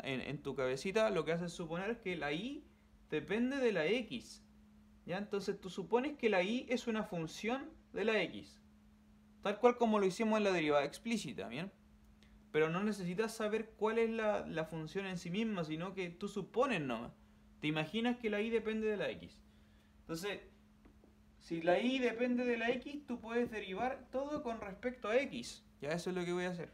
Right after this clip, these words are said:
Recuerda que ese símbolo es que voy a pescar la, la ecuación y voy a derivar con respecto a la x.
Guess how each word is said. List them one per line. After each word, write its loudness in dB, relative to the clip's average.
Recuerda 0
que 0
ese -2
símbolo -2
es -4
que -10
voy 0
a 2
pescar -2
la, 0
la -2
ecuación -4
y -2
voy 0
a 4
derivar 0
con -4
respecto -8
a -4
la -4
x. -12